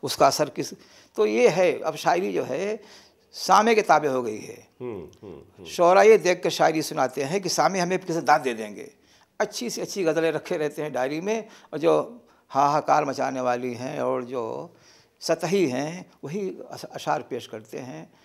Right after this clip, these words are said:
Speaker 1: तो एक बहुत बड़ी बात ये हुई कि वो रसाई नहीं हो पा रही उन अफकार की या उन शोरा की जो दाग के मुत्तबे हैं और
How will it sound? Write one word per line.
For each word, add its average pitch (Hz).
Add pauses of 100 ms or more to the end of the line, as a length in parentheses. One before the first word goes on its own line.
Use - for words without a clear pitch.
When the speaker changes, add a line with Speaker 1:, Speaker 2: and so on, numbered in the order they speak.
(360)
Speaker 1:
तो -
एक 185
बहुत 180
बड़ी 180
बात 170
ये 180
हुई 170
कि 170
वो 170
रसाई 170
नहीं 165
हो 170
पा 165
रही 156
उन 151
अफकार 160
की 160
या 147
उन 143
शोरा 156
की 139 (320)
जो 135
दाग 143
के 139
मुत्तबे 131
हैं 123
और 117